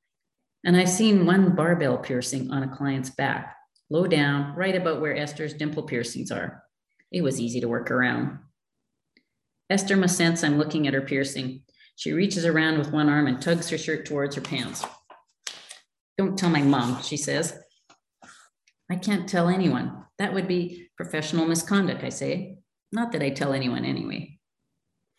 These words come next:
Esther releases her grip on her shirt, brings her arm back to the table.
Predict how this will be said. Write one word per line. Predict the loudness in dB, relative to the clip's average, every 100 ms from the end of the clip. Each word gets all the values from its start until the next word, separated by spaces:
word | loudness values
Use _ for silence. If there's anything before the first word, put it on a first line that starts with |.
| _ _ _ -4
Esther | -2 2 2
releases | 2 0 -2 -4
her |
grip | -2 -2 -4 -6 -8
on | -6
her | -4
shirt, | -4 -2 -2 -4 -14 _ _ _ _ _ _ _ _ _ -2
brings | 0 2
her | 2
arm | 2 2 2
back | 0 0 -4 -14 -20
to | -10
the | -10
table. | -6 -2 -2 -2 -6 -10